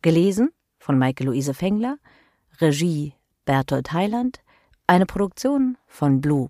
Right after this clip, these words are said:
Panther Books. Mit diesem Hörbuch erhalten Sie einen Gutscheincode, mit dem Sie sich auf unserer Website w w w punkt blue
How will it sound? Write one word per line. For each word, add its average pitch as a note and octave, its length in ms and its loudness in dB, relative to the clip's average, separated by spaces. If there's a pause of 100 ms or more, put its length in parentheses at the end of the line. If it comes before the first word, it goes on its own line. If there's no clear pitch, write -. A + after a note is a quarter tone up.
Panther D3+ 380 -2
Books. - 400 -16 (2000)
Mit F#3 200 4
diesem B3+ 280 6
Hörbuch E3 480 2
erhalten D3 380 -2
Sie C#3+ 100 -2
einen D3+ 240 2
Gutscheincode, E3 1000 0 (100)
mit F#3 200 0
dem C#4 200 2
Sie A#3 80 -4
sich G3+ 260 0
auf E3 120 -4
unserer E3 340 0
Website F3 720 0
w E3 260 2
w A#3+ 140 4
w G3+ 220 0 (100)
punkt D3 500 -4
blue F3+ 400 0